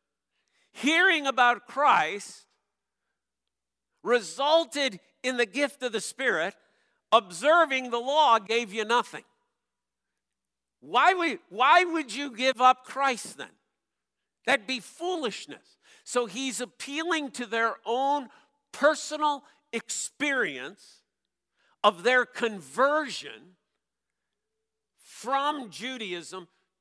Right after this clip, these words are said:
to Christianity. And he says, that ought to tell you,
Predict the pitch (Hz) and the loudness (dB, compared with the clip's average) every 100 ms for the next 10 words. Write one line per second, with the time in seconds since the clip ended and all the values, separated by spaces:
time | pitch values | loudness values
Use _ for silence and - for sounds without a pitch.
0 | - 254 294 269 - 240 - - 202 196 | -12 -8 -6 -8 -10 -10 -10 -14 -12 -10
1 | 175 160 - 104 _ _ _ _ _ _ | -10 -14 -18 _ _ _ _ _ _ _
2 | _ _ _ _ _ _ _ - 208 - | _ _ _ _ _ _ _ -8 -8 -6
3 | 214 _ _ _ 202 247 339 339 320 - | -10 _ _ _ 4 6 8 8 4 -2
4 | - 277 226 151 | -2 -2 -2 -10